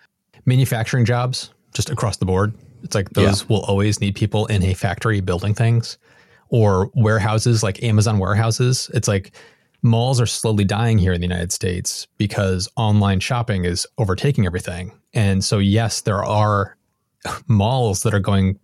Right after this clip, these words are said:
Speaker 1: bankrupt and defunct and empty. But you know what Amazon's doing? They're
Speaker 2: Buying those
Speaker 1: buying
Speaker 2: malls.
Speaker 1: old
Speaker 2: Yeah.
Speaker 1: malls and turning them into warehouses for shipping. So it's like,
Speaker 2: Right.
Speaker 1: there are ways to recycle and change these things over. And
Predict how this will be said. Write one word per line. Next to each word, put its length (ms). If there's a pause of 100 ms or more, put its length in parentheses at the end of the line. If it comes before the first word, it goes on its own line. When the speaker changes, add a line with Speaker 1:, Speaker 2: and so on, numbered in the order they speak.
(140)
Speaker 1:
bankrupt 500
and 220
defunct 500
and 140
empty. 460 (640)
But 120
you 80
know 140
what 240
Amazon's 380
doing? 340 (480)
They're 120
Speaker 2:
Buying 200
those 120
Speaker 1:
buying 120
Speaker 2:
malls. 380
Speaker 1:
old 240
Speaker 2:
Yeah. 160
Speaker 1:
malls 180
and 140
turning 260
them 120
into 220
warehouses 580
for 100
shipping. 440
So 100
it's 160
like, 260 (280)
Speaker 2:
Right. 220
Speaker 1:
there 200
are 340 (280)
ways 360
to 140
recycle 480
and 100
change 320
these 160
things 260
over. 340
And 360